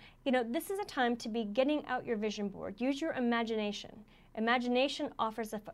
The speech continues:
us a, a preview of what we can manifest in our lives. So, you know, do you want a relationship? What do you want in a relationship?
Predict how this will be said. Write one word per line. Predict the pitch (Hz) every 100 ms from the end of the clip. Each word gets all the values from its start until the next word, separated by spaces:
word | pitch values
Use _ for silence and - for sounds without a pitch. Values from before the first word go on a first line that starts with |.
| -
us | 220 220
a, | 214 -
a | 220
preview | 214 - 302 311 262 233
of | - 208
what | 214 233 -
we | 269
can | 269 254 226
manifest | 220 220 220 208
in | -
our | 208 202
lives. | 202 196 170 - - - - - - -
So, | - 262 240 240 226 214
you | 247
know, | 233
do | 220 240
you | 240 233
want | 220 302 339
a | -
relationship? | 208 190 185 - 180 - -
What | 202 277
do | 285
you | 294
want | 240 254 254
in | 220
a | 208
relationship? | 202 196 185 202 -